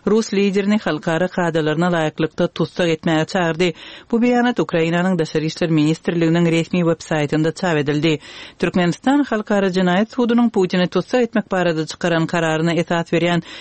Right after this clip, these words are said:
Rim düzgünnamasyna gol çeken ýurt däl, şeýle de bolsa Ukrainanyň daşary işler ministrligi Aşgabadyň halkara hukugynyň kadrlaryna we Halkara Jenaýat Sudunyň kararyna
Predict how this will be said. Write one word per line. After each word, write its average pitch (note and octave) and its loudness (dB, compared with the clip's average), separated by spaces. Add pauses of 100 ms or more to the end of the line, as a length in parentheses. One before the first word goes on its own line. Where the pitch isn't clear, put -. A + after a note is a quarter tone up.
(160)
Rim G3 2
düzgünnamasyna E3+ 0
gol E3+ 2
çeken F3 -2
ýurt E3+ 0
däl, F3+ 0
şeýle F3 0
de G3 0
bolsa A3+ 0
Ukrainanyň D#3+ 0
daşary D#3+ 0
işler E3 -2
ministrligi E3 0 (340)
Aşgabadyň F#3 0
halkara G3 0
hukugynyň A3 0
kadrlaryna F3 0
we F3+ 0
Halkara F3 -2
Jenaýat F3 0
Sudunyň F3+ 2
kararyna D#3 0